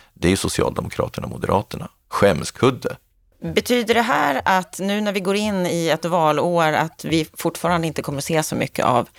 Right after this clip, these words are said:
Speaker 2: bostadsfrågor i valrörelsen?
Speaker 1: Ja, det är ju en bra fråga. Det var det jag egentligen diskuterade igår då på Fastighets-Sveriges seminarium. I termer utav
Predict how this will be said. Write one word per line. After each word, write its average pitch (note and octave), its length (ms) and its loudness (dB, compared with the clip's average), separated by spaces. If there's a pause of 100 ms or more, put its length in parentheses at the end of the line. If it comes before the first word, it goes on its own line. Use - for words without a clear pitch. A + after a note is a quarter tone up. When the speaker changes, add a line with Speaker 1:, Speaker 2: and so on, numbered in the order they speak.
(260)
Speaker 2:
bostadsfrågor - 960 -2
i C#3+ 180 -4 (220)
valrörelsen? - 640 -2 (340)
Speaker 1:
Ja, A#2 320 2
det E3 60 2
är F3+ 60 4
ju F3+ 140 2
en E3+ 140 0
bra B2 200 4
fråga. A2+ 420 0 (220)
Det A2+ 100 -2
var C3 160 2
det B2 120 -2
jag A2 300 4 (320)
egentligen G2 360 0
diskuterade A#2+ 640 0
igår E2+ 260 -2
då E2 100 -2
på F2 120 -6
Fastighets-Sveriges E2 1040 -2
seminarium. F2+ 680 0 (260)
I A2 120 -4
termer C3+ 380 0
utav B2 280 0